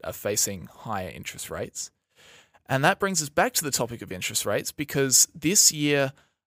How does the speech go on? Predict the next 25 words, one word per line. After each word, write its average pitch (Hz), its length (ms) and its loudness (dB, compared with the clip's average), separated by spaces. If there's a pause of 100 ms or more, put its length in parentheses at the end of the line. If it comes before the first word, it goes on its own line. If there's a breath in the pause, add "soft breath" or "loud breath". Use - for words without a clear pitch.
um, 120 680 -2 (840)
you 123 100 -4
know, 117 300 -2 (120)
we're 127 260 2
feeling 127 440 -4
higher 117 380 -6
mortgage 135 500 -4
costs, - 800 -2 (100)
businesses 147 720 2
aren't 131 280 -2
quite 131 260 -4
able 135 160 -2
to 131 100 -4
expand, 131 800 0 (320 loud breath)
the 123 80 -6
government 127 460 -2
has 135 180 -4
a 123 40 -8
big 139 220 -10
pile 127 280 -6
of 117 80 -6
debt. 127 240 -4 (260 soft breath)
Everybody 185 560 -2
kind 151 340 -8
of, 139 160 -10